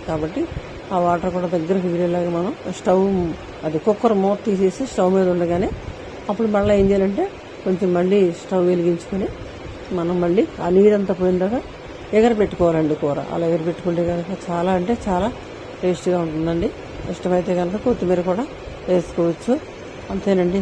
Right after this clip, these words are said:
ఎంతో రుచికరమైనటువంటి మటన్ గోంగూర ఎంతో బాగుంటుంది. గోంగూర దేంట్లో వేసుకున్నా సూపర్గా ఉంటుందండి. చికెన్లో వేసుకోవచ్చు, రొయ్యల్లో వేసుకోవచ్చు, పప్పు, పచ్చడి అన్నీ చెప్పవసరం లేదండి. గోంగూర మంచి ఐరన్ ఉంటుంది కాబట్టి మన ఆరోగ్యం చాలా మంచిది.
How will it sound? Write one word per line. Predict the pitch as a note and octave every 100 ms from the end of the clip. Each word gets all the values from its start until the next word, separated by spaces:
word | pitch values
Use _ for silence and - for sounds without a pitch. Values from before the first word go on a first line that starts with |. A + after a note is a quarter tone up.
| F3+
ఎంతో | D#3+ F#3
రుచికరమైనటువంటి | F3 E3 - E3+ E3 D#3+ D3+ D#3+ D#3 G3 - - - -
మటన్ | G3 F#3 G#3+ G3+
గోంగూర | F3+ F3+ F3 E3
ఎంతో | D3 F3 E3+ G#3+
బాగుంటుంది. | F#3+ E3+ E3+ E3+ G#3+ - - - - F3+
గోంగూర | F#3 F#3+ G3
దేంట్లో | F3 F3+ G3 G3
వేసుకున్నా | A3+ A3+ A#3+ A3+ G3+
సూపర్గా | F3+ F#3 F#3 F#3
ఉంటుందండి. | E3+ F3+ F3 G#3 - - - - G3
చికెన్లో | G#3 G#3+ G#3
వేసుకోవచ్చు, | F3 E3+ - E3 D#3+ E3+
రొయ్యల్లో | E3+ F3 G3+ G#3+
వేసుకోవచ్చు, | F3+ E3 - E3 D#3+ - E3 - - - - - F#3
పప్పు, | - F#3+ E3+ - G3 F3+
పచ్చడి | F#3 E3+ - F#3+ F3
అన్నీ | D#3 F#3 A#3
చెప్పవసరం | G#3+ G3 A3+ A3+ G3+
లేదండి. | F#3 F3 D#3
గోంగూర | D#3+ F3 F3+
మంచి | F3 E3+ F#3+ G#3
ఐరన్ | F#3 G3 G3
ఉంటుంది | F3 F3 F3
కాబట్టి | E3+ E3+ E3 - - - - -
మన | F3
ఆరోగ్యం | E3+ F#3 F#3+ F#3 F3+
చాలా | F3+
మంచిది. | F3+ E3+ E3+ F#3